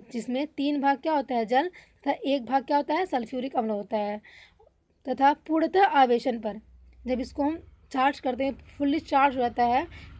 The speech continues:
पर इसका विशिष्ट घनत्व क्या होता है, एक वन रेशियो टू वन का होता है, ठीक है, वन रेशियो ट्वेंटी वन का होता है। सेल के ढक्कन पर एक वेंट प्लग लगा होता है,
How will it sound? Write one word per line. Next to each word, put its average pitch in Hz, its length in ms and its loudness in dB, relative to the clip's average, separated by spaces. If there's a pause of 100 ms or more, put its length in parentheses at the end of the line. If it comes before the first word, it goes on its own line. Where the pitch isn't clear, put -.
(120)
पर 294 120 2
इसका 294 280 0
विशिष्ट 269 360 -4
घनत्व 269 300 -4
क्या 277 140 2
होता 277 180 0
है, 311 200 2 (1300)
एक 320 380 2
वन 285 280 -2
रेशियो 294 520 -2 (260)
टू 302 120 -2
वन 226 180 -2
का 214 120 -6
होता 208 240 -6
है, 220 80 -4
ठीक 269 180 -8
है, 381 60 0
वन 254 280 -2
रेशियो 240 300 -4
ट्वेंटी 240 220 -6
वन 240 160 -6
का 233 140 -6
होता 226 200 -6
है। 294 200 -2 (380)
सेल 330 440 0
के 349 140 -2
ढक्कन 262 420 -2
पर 254 200 0
एक 262 300 -4
वेंट 254 400 -2
प्लग 240 200 -2
लगा 247 200 2
होता 254 280 0
है, 277 200 -2